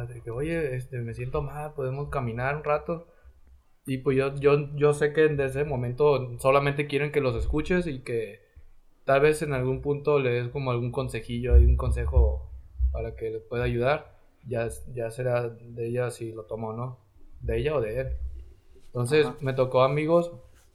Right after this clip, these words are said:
Speaker 1: y lo complicado es <clears throat> que me han tocado amigos y amigas en los que, eh, son diferentes. Por ejemplo, unos de volada se, se ve cuando están en un,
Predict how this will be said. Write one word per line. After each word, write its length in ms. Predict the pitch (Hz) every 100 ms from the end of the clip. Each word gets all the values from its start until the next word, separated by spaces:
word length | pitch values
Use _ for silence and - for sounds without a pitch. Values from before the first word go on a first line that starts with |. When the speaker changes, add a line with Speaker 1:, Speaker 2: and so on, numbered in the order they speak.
| - - - -
Speaker 1:
y 60 |
lo 120 | 160
complicado 580 | 147 147 143 131 147 170
es 160 | 208 -
<clears throat> 1000 | - 185 170 131 113 - - - - -
que 80 | 147
me 40 | 127
han 60 |
tocado 320 | 123 147 147 156
amigos 400 | 143 139 156 156
y 40 |
amigas 440 | 127 127 147 165 151
en 80 | 139
los 140 | 131 127
que, 380 | 131 113 107 - _ - _ - _ - - 131
eh, 280 | 127 123 120
son 160 | 127
diferentes. 440 | 147 156 135 135 131
Por 140 | 131
ejemplo, 340 | 123 127 135 160
unos 380 | 160 180 185 - - - _ _ - - - _ _ - -
de 160 | 143 135
volada 320 | 127 127 143
se, 160 | 147 127
se 200 | - 127
ve 200 | 123 127
cuando 460 | 147 139 131 120
están 320 | - - 120 131
en 120 | 135
un, 460 | 131 135 131 104